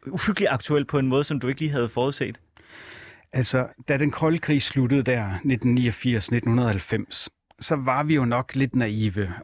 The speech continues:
Speaker 2: og vi, øh, sk-, skalerede meget kraftigt ned på beredskabet. Det var både det militære beredskab, det civile forsvar og så videre. Og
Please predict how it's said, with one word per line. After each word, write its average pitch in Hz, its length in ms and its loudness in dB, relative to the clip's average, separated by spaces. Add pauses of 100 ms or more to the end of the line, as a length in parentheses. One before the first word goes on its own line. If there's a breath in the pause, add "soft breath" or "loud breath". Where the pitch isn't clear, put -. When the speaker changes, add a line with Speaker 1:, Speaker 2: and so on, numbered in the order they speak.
Speaker 2:
og 120 180 -2
vi, 131 260 2
øh, 107 320 0
sk-, 123 500 -8
skalerede 113 440 2
meget 113 240 0
kraftigt 123 500 -4
ned 117 220 2
på 107 280 -2 (160)
beredskabet. 107 640 -2 (540 loud breath)
Det 127 60 2
var 113 40 2
både 139 200 4
det 127 140 2
militære 113 440 0
beredskab, 110 600 -2 (100)
det 101 100 -2
civile 110 500 0
forsvar 98 720 -2
og 101 120 -6
så - 100 -2
videre. 98 420 0 (1120 loud breath)
Og 135 120 -2